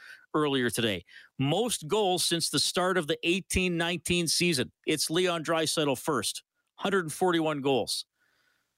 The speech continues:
Second best is Alex Ovechkin at one thirty-five. That's the company Draisaitl is keeping when it comes to scoring goals. Austin Matthews,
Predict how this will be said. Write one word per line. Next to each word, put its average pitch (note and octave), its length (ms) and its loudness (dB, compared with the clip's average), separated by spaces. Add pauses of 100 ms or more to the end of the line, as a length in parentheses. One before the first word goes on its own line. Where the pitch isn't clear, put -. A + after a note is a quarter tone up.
Second - 460 0
best E3 300 -2
is D#3 120 2
Alex D#3+ 340 0
Ovechkin C#3+ 480 0
at C3 100 0
one C#3 220 0
thirty-five. A#2 680 0 (380)
That's G3+ 240 0
the A#3 120 0
company G#3 460 0
Draisaitl E3 580 0
is C3+ 100 0
keeping D#3 340 0
when C3 120 0
it B2+ 80 -4
comes C#3+ 220 -2
to B2+ 100 -4
scoring B2+ 340 0
goals. B2 300 0 (340)
Austin F3 400 0
Matthews, E3+ 640 0